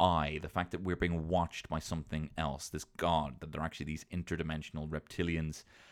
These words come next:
being channeled through these, um,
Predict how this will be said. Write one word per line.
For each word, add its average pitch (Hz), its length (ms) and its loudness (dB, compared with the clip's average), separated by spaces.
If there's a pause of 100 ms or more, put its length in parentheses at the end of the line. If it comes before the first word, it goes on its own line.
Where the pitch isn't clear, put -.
(1080)
being 90 200 8
channeled 117 640 2
through 95 480 2
these, 87 680 -2 (100)
um, 80 600 2